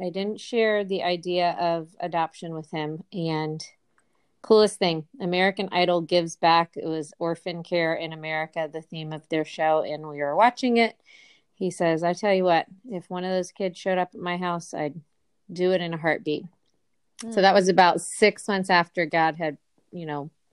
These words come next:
Speaker 1: opened my heart to the concept of it. And then we chose the foster adoption route, and really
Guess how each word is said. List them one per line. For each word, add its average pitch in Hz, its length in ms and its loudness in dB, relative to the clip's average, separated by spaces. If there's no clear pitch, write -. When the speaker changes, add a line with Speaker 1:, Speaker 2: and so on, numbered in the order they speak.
Speaker 1:
opened 202 400 2
my 196 260 4
heart 180 360 0
to 185 140 -10
the 170 240 -8
concept 165 600 -8
of 160 160 -4
it. 262 260 -4
And 165 340 -12
then 254 380 -2
we 190 220 -4
chose 208 440 0
the 208 120 -6
foster 208 640 0
adoption 202 640 -4
route, 226 420 0
and 170 460 -8
really 208 840 4